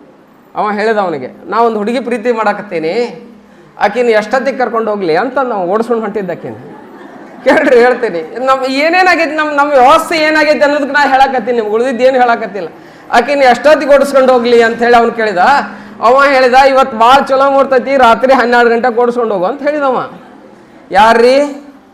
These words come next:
ಯಾರು ಹೇಳಿದ? ಪಂಚಾಂಗ ಹೇಳವ ಹೇಳಿದ. ಅವಾಗ ಒಬ್ಬಾಕೆ ಮಗಳಿದ್ಲ, ಅರ್ಥ ಆಗಿರ್ಬೇಕು ನಿಮಗೆ. ಅವಾಗ ಒಬ್ಬಾಕೆ ಮಗಳಿದ್ಲ, ಅವ ಏನ್ ಮಾಡಿದ ಅಂತ ಕೇಳಿದ್ರೆ, ಯಾರನ್ನ ಲವ್ ಮಾಡಿದ ಅಂತ ಕೇಳಿದ್ರೆ ಆಕಿನ ಲವ್ ಮಾಡಿದವ.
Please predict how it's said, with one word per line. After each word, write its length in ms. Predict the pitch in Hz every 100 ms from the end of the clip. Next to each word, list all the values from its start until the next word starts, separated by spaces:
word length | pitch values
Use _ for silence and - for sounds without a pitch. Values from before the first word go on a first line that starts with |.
| _ _ - -
ಯಾರು 220 | 196 226
ಹೇಳಿದ? 180 | 233 226 262 294 - - - _ - - - - - - - -
ಪಂಚಾಂಗ 300 | 202 208 240
ಹೇಳವ 280 | 226 226
ಹೇಳಿದ. 180 | 220 208 170 123 - - - - - _
ಅವಾಗ 240 | - 262 277
ಒಬ್ಬಾಕೆ 440 | 269 277 262 269
ಮಗಳಿದ್ಲ, 320 | 247 226 156 131 - - - - _ _ _ _ _ - -
ಅರ್ಥ 220 | 190 208
ಆಗಿರ್ಬೇಕು 420 | 214 233 214 208
ನಿಮಗೆ. 440 | 170 139 117 - - - _ - - _ _ _ -
ಅವಾಗ 260 | 220 254 254 285 240
ಒಬ್ಬಾಕೆ 400 | 247 254 269 285
ಮಗಳಿದ್ಲ, 420 | 277 277 262 220 196 277 262 208 - - - _ _ - - -
ಅವ 160 | 233 254
ಏನ್ 260 | 254 277 294
ಮಾಡಿದ 180 | 285
ಅಂತ 140 | 285 269
ಕೇಳಿದ್ರೆ, 400 | 247 269 277 262
ಯಾರನ್ನ 300 | 247 285 294
ಲವ್ 220 | 285 285
ಮಾಡಿದ 180 | 277 269
ಅಂತ 120 | 262
ಕೇಳಿದ್ರೆ 280 | 254 269 240
ಆಕಿನ 160 | 233
ಲವ್ 200 | 262 254
ಮಾಡಿದವ. 420 | 226 202 165 120